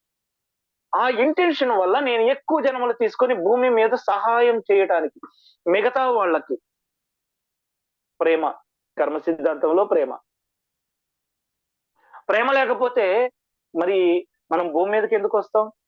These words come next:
మరొక వ్యక్తికి ఎందుకు సహాయం చేయాలనుకుంటాం? ఆ వ్యక్తి మనము వేరు కాదు, ఆత్మసంధానం, అనుసంధానం అయి ఉన్నాం మనం అందరం. మనం ఎదిగాము అంటే వాళ్ళు కూడా ఎదుగుతారు.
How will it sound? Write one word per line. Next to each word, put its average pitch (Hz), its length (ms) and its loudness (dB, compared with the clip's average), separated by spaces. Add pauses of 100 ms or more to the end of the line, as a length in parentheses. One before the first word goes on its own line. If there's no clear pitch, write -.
(180)
మరొక 202 200 -4
వ్యక్తికి 208 400 -2
ఎందుకు 208 220 2
సహాయం 214 420 0 (120)
చేయాలనుకుంటాం? 214 720 0 (920)
ఆ 160 80 0
వ్యక్తి 220 420 0
మనము 233 420 -4 (440)
వేరు 320 200 2
కాదు, 262 480 -2 (800)
ఆత్మసంధానం, 208 1500 -2
అనుసంధానం 233 840 0
అయి 233 140 2
ఉన్నాం 233 260 2
మనం 214 180 0
అందరం. 196 340 2 (1600)
మనం 175 200 0
ఎదిగాము 240 560 0
అంటే 277 360 0 (420)
వాళ్ళు 175 420 2
కూడా 233 340 0
ఎదుగుతారు. 175 640 0